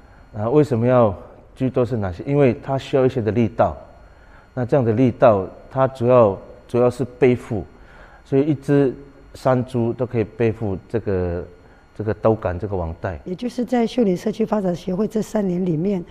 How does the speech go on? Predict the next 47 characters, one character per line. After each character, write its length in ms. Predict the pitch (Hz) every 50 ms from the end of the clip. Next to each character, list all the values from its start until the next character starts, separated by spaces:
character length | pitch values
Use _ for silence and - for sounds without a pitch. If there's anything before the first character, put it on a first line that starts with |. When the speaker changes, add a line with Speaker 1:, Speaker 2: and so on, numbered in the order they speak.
| - - - - - - - - -
Speaker 2:
我 120 | - 180
们 320 | 170 170 160 165 160 170 175 - - -
得 140 | - 185 175
到 200 | 175 220 226 208
了 160 | 196 180 175
七 160 | 170 - - 208
十 160 | 190 - -
二 160 | 202 208 190 170
图， 440 | - - - 165 151 151 151 165 - - - - - - - -
它 180 | - - 208 196 -
整 360 | - - - 208 165 160 151 151
个 240 | - - 180 165
的 120 | 160 170 170 165
图 260 | - - 170 165 175
纸 220 | 165 - - 196
的 120 | 170 175 175
文 240 | 170 160 160 165 180
版 240 | - - 190 160 151
制 220 | - - - 220 202
作。 400 | - - 247 240 208 165 - - - - - - - - - - - - - - - -
那 120 | - 247 262
个 140 | - 220
时 160 | 202 - - 214
候 100 | 226 220
也 160 | 190 175 170
谢 220 | 160 - - 214
谢 400 | 196 - - 214 202 185 175 170
前 320 | 165 - - - 175 165 180
乡 240 | - 220 214 214
长 320 | 208 - 220 202 175 160 165
许 180 | - - 175
淑 160 | 151 - - 180
英 140 | 180 175
乡 240 | 170 - 196 185 190
长， 320 | 175 - 208 190 165 - - - - - - - - - - - - - -
然 120 | - 190
后 280 | 165 156 202 202 185 180
那 180 | 202 208 208 185
时 160 | - - 196
候 80 | 196
现 240 | 190 - - 226 214
任 160 | 208 214 196
的， 320 | 175 180 175 175 170 170 - - - - - - - - - -
呃， 480 | - 170 180 165 165 165 160 165 165 170
乡 220 | - - 202 208
长 180 | 196 202 170 165
是， 420 | - - 196 185 180 175 165 165